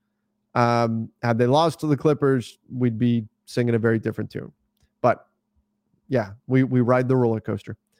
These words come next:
Zay, "Did you see the three big lineup?" Yep, talked about it. I loved it.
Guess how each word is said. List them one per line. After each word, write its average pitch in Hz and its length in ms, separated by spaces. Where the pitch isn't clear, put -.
Zay, 131 340
"Did 135 160
you 131 60
see 147 180
the 127 140
three 135 220
big 120 200
lineup?" 120 400
Yep, 135 280
talked 127 220
about 120 180
it. 120 140
I - 20
loved 127 240
it. 135 180